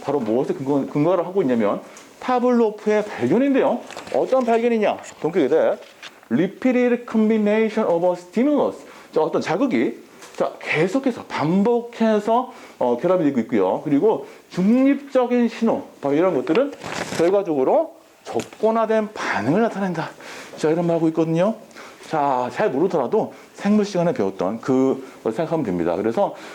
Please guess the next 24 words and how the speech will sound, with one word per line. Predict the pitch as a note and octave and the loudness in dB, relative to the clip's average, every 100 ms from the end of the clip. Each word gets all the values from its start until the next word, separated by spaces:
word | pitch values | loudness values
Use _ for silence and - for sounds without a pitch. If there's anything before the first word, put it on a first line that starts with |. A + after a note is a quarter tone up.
| - | -6
어, | G#2+ - | -4 -2
간단하게, | C#3+ G#3 G3+ G3 C3+ B2+ A3 B2+ | -2 0 0 0 0 0 0 -2
어, | G2+ G#2+ - | -4 -6 -6
상기를 | F3+ F3+ | 0 0
시키면, | E3 - G3 G#3 - - - - | 0 0 0 0 -4 -16 -20 -6
어, | A2+ | -2
어떤 | A2 F#3 G3+ G#3 A2 A2+ - - - - - - - - | -2 0 0 0 -2 -8 -16 -18 -18 -20 -20 -18 -18 -10
먹을 | G#2 B2+ A3 | -4 0 0
것을 | A#3 G#3 | 0 -2
줍니다. | D#3 C#3 E2+ - - - - | -2 0 -2 -4 -16 -20 -6
개에게 | G#2+ G2+ F2+ C3 - | -2 0 0 -2 -4
먹을 | A2 C#3 | -4 -2
것을 | D3 B2 | -2 0
주는데 | B2 E3+ E3+ - - - | 0 0 -2 -6 -20 -18
종이, | - E3 F3 B3 D4+ - - - - - - - - - - - - | -4 0 2 2 0 -8 -20 -20 -20 -20 -20 -16 -16 -16 -18 -18 -6
종을 | D#3+ F#3 A#3 A#3 - | 0 2 0 -2 -6
교묘하게 | B2+ F3 F3 F#2 E2+ C#3+ - - | -2 0 0 -2 -4 -6 -12 -18
치면서 | - F#3+ F3+ E3 D3 A3+ D4 - - - | -10 -2 0 0 0 0 0 -6 -18 -4
먹을 | A2 C3+ C3+ | 0 0 0
것을 | C#3+ C3+ | -2 -2
주는데요. | - G#2 G2 D#3 | -2 0 2 0
나중에는, | F#2 E3+ F#3 A#3 C4+ - - - | 0 0 2 0 -2 -10 -10 -4
어, | |
어, | A2+ G#2 G2 - A#1+ - | 0 0 0 -2 -4 -4